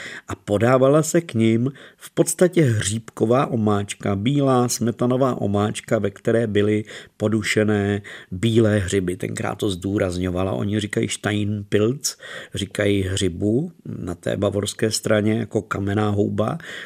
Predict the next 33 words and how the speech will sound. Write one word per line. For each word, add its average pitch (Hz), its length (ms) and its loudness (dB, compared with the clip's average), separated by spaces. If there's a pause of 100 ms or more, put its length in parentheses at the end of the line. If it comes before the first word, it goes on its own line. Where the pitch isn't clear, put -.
(360)
A - 80 -8
tohle 104 300 0
musely 127 380 0
být 120 260 0
úplně 117 360 -4
takové 113 300 -6
ty 117 120 -8
mladé 127 640 -4 (380)
a 104 60 -6
jenom 127 360 2
bílé 110 440 4
hřiby. 101 560 0 (260)
A - 60 -20
to 104 140 -2
byla 117 180 4
ta 110 140 -4
správná 117 680 -4
omoč-, 107 360 -4 (120)
omáčka 107 520 0
k - 80 -12
těm 120 280 6 (300)
v - 160 -20
podstatě 143 600 2
takovým 123 580 2
zeleno-šedo, 117 1120 4 (360)
na 107 100 0
pohled 123 500 2
nic 120 300 0
moc, 107 280 -2
protože 113 460 -4
ta 123 140 -4
žitná 117 400 -2
mouka 107 520 0